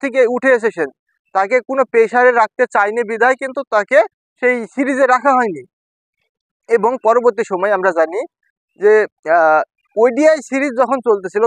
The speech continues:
তখন কিন্তু আবার নতুনভাবে দল দেওয়া হয়েছিল, সেই দলেও কিন্তু ছিল না মোহাম্মদ সাইফুদ্দিন। তার কারণ একটি হতে পারে,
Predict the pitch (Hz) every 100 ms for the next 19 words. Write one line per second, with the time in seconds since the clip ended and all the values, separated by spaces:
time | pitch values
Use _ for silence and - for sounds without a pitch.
0 | 226 233 202 294 285 254 247 247 240 214
1 | 233 294 254 254 233 214 226 233 233 _
2 | _ _ _ 175 233 240 214 185 170 170
3 | 214 247 226 247 277 302 294 277 - 226
4 | 214 214 196 196 196 190 165 160 160 208
5 | 302 - _ _ _ - 220 220 214 233
6 | 262 - 202 - - 254 214 185 180 175
7 | 254